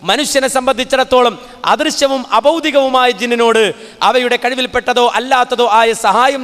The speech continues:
ചോദിക്കുന്നതും ശിർക്കും ഹറാമുമാണ്. അതുകൊണ്ട് നബി സല്ല-, അതുകൊണ്ട് തന്നെ നബി സല്ലല്ലാഹു അലൈഹി വസല്ലമയോ സഹാബികളോ അവർക്ക് പല പ്രതിസന്ധികൾ ഉണ്ടായിട്ടും എല്ലാ കഴിവുകളും ഉപയോഗിക്കേണ്ട ഘട്ടങ്ങൾ ഉണ്ടായിട്ടും ജിന്നുകളോട് ഒരിക്കൽ പോലും സഹായം ചോദിച്ചിട്ടില്ല.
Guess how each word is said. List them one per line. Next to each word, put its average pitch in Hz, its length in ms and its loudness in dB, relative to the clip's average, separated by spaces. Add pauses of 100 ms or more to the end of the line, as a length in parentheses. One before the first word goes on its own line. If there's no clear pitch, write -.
ചോദിക്കുന്നതും 240 600 0 (340)
ശിർക്കും 226 360 0 (140)
ഹറാമുമാണ്. 208 640 2 (460)
അതുകൊണ്ട് 226 380 0
നബി 226 180 -2
സല്ല-, 233 320 -2
അതുകൊണ്ട് 240 340 0
തന്നെ 233 180 0 (420)
നബി 254 120 -2 (140)
സല്ലല്ലാഹു 240 500 0
അലൈഹി 240 240 -2
വസല്ലമയോ 247 460 0 (380)
സഹാബികളോ 262 600 2 (360)
അവർക്ക് 247 320 2
പല 233 80 4 (100)
പ്രതിസന്ധികൾ 247 560 -2
ഉണ്ടായിട്ടും 226 460 0 (380)
എല്ലാ 226 220 0 (160)
കഴിവുകളും 233 400 0 (120)
ഉപയോഗിക്കേണ്ട 240 480 0 (100)
ഘട്ടങ്ങൾ 247 320 -4
ഉണ്ടായിട്ടും 240 460 2 (380)
ജിന്നുകളോട് 262 520 0
ഒരിക്കൽ 262 340 -4
പോലും 233 180 0 (100)
സഹായം 226 440 2
ചോദിച്ചിട്ടില്ല. 208 540 -2